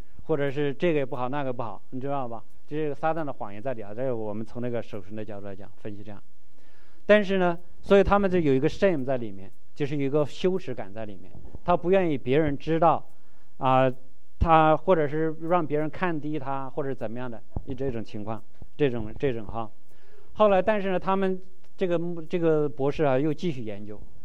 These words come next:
研究发现呢，有些人呢，从这个里面走出来了，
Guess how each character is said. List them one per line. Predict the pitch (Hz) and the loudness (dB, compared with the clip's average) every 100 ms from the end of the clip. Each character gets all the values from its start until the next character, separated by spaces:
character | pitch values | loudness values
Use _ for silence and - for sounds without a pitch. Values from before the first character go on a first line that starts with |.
| - - | -4 -4
研 | 139 160 | -2 0
究 | 175 | 2
发 | 180 | 2
现 | 185 | 2
呢， | 165 147 - - | 0 0 -2 -2
有 | 156 165 | 2 4
些 | 156 233 | 4 6
人 | 220 180 | 6 4
呢， | 175 | 2
从 | - 170 | 0 0
这 | 190 | 2
个 | 185 | 2
里 | 147 120 | 0 -2
面 | 123 131 - - - - - | -2 -4 -4 -4 -4 -4 -2
走 | - 107 | -2 -2
出 | 107 160 | -2 0
来 | 139 | 2
了， | 110 | 2